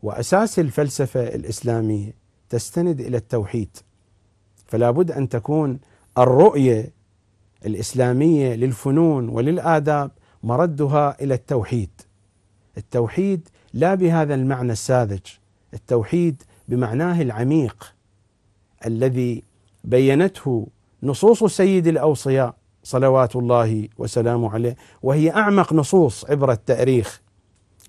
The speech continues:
تحدثت عن معنى التوحيد، فإننا لا نجد نصوصًا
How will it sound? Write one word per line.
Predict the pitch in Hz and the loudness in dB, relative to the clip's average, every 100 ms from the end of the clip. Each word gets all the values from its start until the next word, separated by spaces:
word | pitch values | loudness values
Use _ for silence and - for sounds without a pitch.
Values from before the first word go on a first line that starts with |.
| _ | _
تحدثت | - - 156 127 117 120 - _ _ _ | -6 -2 -2 0 -2 -2 -6 _ _ _
عن | 117 127 | -4 0
معنى | 147 156 160 | 0 0 -2
التوحيد، | 139 139 113 - 104 107 - _ _ _ _ _ _ _ | 0 0 0 -2 -6 -8 -18 _ _ _ _ _ _ _
فإننا | - 127 147 143 139 143 135 - | -4 0 0 2 2 2 0 0
لا | 143 196 214 | 4 6 6
نجد | 208 165 151 127 107 - _ _ - | 4 4 2 0 -4 -8 _ _ -6
نصوصًا | 143 131 202 185 170 160 | -4 0 2 2 0 -2